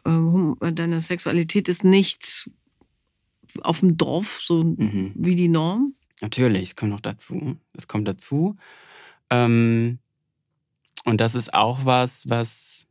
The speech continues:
Speaker 2: ich würd so sagen, mit fünf, sechs oder so merkt man, irgendwie man verhält sich komisch, <laughs> anders einfach.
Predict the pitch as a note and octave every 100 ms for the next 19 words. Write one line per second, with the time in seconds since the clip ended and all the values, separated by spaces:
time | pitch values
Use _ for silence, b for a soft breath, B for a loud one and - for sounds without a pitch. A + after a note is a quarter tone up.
0 | _ _ _ _ _ _ _ _ - -
1 | B2 A2 A2+ A#2+ A2 G#2+ G#2+ G#2 - -
2 | C#3 C#3 C3+ A#2+ B2+ C3+ - B2+ A#2 A#2
3 | A#2 A#2 A2+ A2+ A#2 A2+ A2 A2 b b
4 | b _ _ A#2 A#2 A2+ G#2 - G#2+ A2
5 | A2 - G#2 G#2 - - _ _ _ _
6 | _ _ - - - A#2 A#2+ D3+ - -
7 | B B B _ A2+ A#2+ C3+ F#3 - -
8 | D3+ D3+ F#3 A3 -